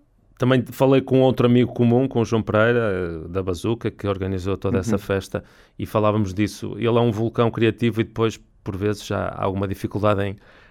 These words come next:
Speaker 1: em gerir toda aquela pulsão
Speaker 2: <laughs>
Speaker 1: criativa, e é curioso que tu conheces noutro meio, mas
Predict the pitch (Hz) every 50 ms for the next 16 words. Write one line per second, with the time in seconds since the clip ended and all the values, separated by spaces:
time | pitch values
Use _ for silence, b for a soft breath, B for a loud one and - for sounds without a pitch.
0 | b b 113 110 95 101 113 104 107 104 - - 107 98 98 95 - 107 101 101
1 | 98 - - 110 104 98 107 117 110 101 104 110 135 - - 127 123 120 113 117
2 | 117 B B B B B B B B - 120 120 - 127 127 123 113 - - -
3 | 131 120 - 120 123 123 120 117 120 - 120 117 113 117 117 117 113 113 117 120
4 | 117 117 113 110 - -